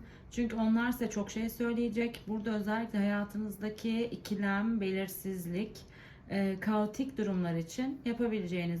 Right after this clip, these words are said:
en önemli şeylerden biri bu olacak. Ve siz bunu yaptıkça, yani özellikle bu ara bakın sezgilerinizi başka insanların bile fark etmesi mümkün. Yani öyle bir şey olur ki örnek veriyorum işte, "Aa, sen bana bunu demiştin, sanki sen bunu hissetmiştin.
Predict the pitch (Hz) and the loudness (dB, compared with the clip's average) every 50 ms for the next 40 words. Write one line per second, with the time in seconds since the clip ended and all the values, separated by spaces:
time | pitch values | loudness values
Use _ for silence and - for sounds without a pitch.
0 | - - 240 233 226 208 202 185 180 180 175 170 170 - 214 208 202 190 175 170 | -2 -2 0 2 2 4 2 2 2 0 -2 -2 -4 -2 -2 -2 0 0 0 0
1 | 170 165 160 160 165 165 202 220 247 262 214 202 208 180 170 156 147 139 - 127 | 0 0 0 0 0 0 0 0 0 0 0 0 0 0 0 0 -2 -2 -4 -6
2 | 120 123 - - - - - - - - - - - 254 262 262 - - 330 294 | -6 -6 -8 -12 -16 -18 -20 -20 -20 -20 -16 -6 0 0 0 2 0 0 -2 -2
3 | 285 302 294 294 285 269 262 262 269 - - 302 - - - - 180 151 156 185 | 0 0 2 2 4 4 2 0 0 -4 -6 -8 -8 -6 -2 0 0 2 2 2
4 | 214 220 226 226 202 175 - - - - - - - 214 220 202 254 254 262 269 | 2 2 4 4 2 2 0 -4 -12 -18 -10 -2 0 2 2 4 4 4 4 2
5 | 262 - 277 254 214 240 262 269 262 247 220 202 233 - - 185 165 165 - 208 | 2 0 0 0 2 4 4 4 4 4 2 0 -2 -2 -2 -2 -2 -2 -2 -2
6 | 202 190 185 196 208 202 226 226 226 233 233 240 240 226 214 233 254 262 269 269 | -2 -2 -2 -2 -2 0 0 0 2 2 2 2 0 0 0 0 0 0 0 0
7 | 269 - - - - - - - 196 202 202 - - 294 294 285 262 - 285 269 | -2 -4 -10 -16 -20 -10 -2 2 2 4 4 2 2 0 0 0 0 0 0 0
8 | 269 269 262 262 262 254 247 233 226 220 - 214 196 185 180 - 185 180 - - | 2 4 4 4 4 2 2 2 0 0 0 0 0 2 0 0 -2 -4 -4 -4
9 | 175 170 - - 175 170 165 160 160 - 170 175 190 202 208 214 214 - 220 220 | -4 -4 -4 -2 0 0 0 0 0 -2 -2 0 2 2 2 2 2 2 2 2
10 | 226 226 247 226 - - - 262 262 254 254 247 233 - 208 208 208 214 220 226 | 2 2 2 2 0 -2 -2 -2 0 0 0 0 -2 -2 -2 -2 0 2 2 0
11 | 226 - - 190 180 170 170 165 165 170 165 - 202 202 196 196 196 190 190 185 | 0 -2 -2 -2 -2 0 0 0 0 -2 -2 -4 -2 -2 0 0 0 -2 -4 -4
12 | - - 202 196 190 185 190 196 190 180 190 202 190 180 185 208 202 - - - | -4 -4 -2 -2 -2 -2 -2 -4 -4 -2 -2 -2 0 0 0 0 -2 -2 -4 -6
13 | 170 170 - 175 175 180 180 - - 185 180 185 190 180 175 185 180 - - 202 | -6 -4 -4 -4 -4 -4 -6 -6 -4 -4 -2 0 0 0 -2 -2 -4 -4 -4 -4
14 | 196 - - 160 160 - - - 156 156 - | -4 -4 -4 -4 -4 -4 -6 -6 -6 -6 -6